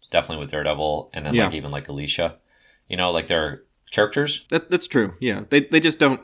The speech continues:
Speaker 2: they don't quite nail it. Like, I feel like he didn't quite do his, <laughs> his legwork to find out what that experience is really like, but for, for what it's worth, it, it is, uh, yeah, y-, there is some kudos
Speaker 1: Yeah.
Speaker 2: to be given.
Speaker 1: Yeah, no, I think that's fair.
Speaker 2: Uh,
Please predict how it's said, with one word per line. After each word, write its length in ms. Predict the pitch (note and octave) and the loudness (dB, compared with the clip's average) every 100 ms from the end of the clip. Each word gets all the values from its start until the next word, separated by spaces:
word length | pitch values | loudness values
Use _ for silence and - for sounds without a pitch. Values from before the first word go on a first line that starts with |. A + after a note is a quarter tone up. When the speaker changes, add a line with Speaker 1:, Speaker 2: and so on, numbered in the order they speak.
| - | 0
Speaker 2:
they 80 | C#3+ | 2
don't 140 | C#3 | 2
quite 220 | - A#2 G2 | 4 2 4
nail 260 | G2+ G2+ | 0 0
it. 120 | A2 - _ | -4 -8 _
Like, 160 | G#2+ G2+ | -2 0
I 40 | |
feel 180 | G#2 G#2 | 2 2
like 280 | F#2+ G2+ - _ _ _ _ - | 0 -4 -10 _ _ _ _ -2
he 100 | A2 | 2
didn't 220 | G2+ - _ _ | 2 0 _ _
quite 460 | - - G#2+ G#2 - | -20 0 2 2 2
do 220 | A2 G#2 | 0 0
his, 480 | G#2 G2 F#2 F2+ - - - | 0 -4 -4 -10 -16 -12 -12
<laughs> 160 | - | -8
his 180 | - B2+ | -2 2
legwork 400 | A#2 A2+ A#2 A#2 | 4 4 4 0
to 60 | - | -4
find 240 | A2+ G#2 | -2 0
out 120 | G#2 | 0
what 140 | F2 G#2 | -2 -2
that 120 | G2+ | -2
experience 460 | G#2 - G#2 G#2 G#2 | -2 -2 -2 -2 -4
is 100 | G2 | -2
really 220 | B2 B2+ | 2 2
like, 300 | B2+ B2 - _ - | 2 0 -2 _ 0
but 320 | G#2+ - _ - | 0 0 _ -10
for, 600 | G2+ G2 G2 G2 G2 G2+ _ _ _ | -4 -2 -2 -4 -8 -12 _ _ _
for 120 | - A#2+ | -2 2
what 100 | C#3 | 2
it's 140 | - | 4
worth, 340 | A2+ G2+ - | 2 2 -4
it, 160 | D2+ - | -6 -6
it 200 | - F#2+ | -2 -2
is, 320 | F#2 F#2 - | -2 -4 -10
uh, 280 | - G2 G2 G2+ _ _ _ - | -10 -8 -8 -12 _ _ _ -8
yeah, 160 | G2 G2 | -8 -8
y-, 160 | A#2+ B2+ - | -2 -2 -2
there 180 | - A#2 | 0 2
is 100 | G2+ | 2
some 180 | - G2+ | 0 -4
kudos 300 | F2 G2 F#2+ | -2 -2 0
Speaker 1:
Yeah. 80 | E2+ | 0
Speaker 2:
to 20 | - | 0
be 60 | |
given. 220 | G2 G2+ - _ - | -4 -10 -16 _ -6
Speaker 1:
Yeah, 160 | D2 C#2+ - | -6 -6 -2
no, 140 | G2 | 0
I 40 | F2 | 0
think 120 | D2+ | -2
that's 100 | D2+ | -4
fair. 260 | - D2+ - | 0 -2 2
Speaker 2:
Uh, 100 | - | 0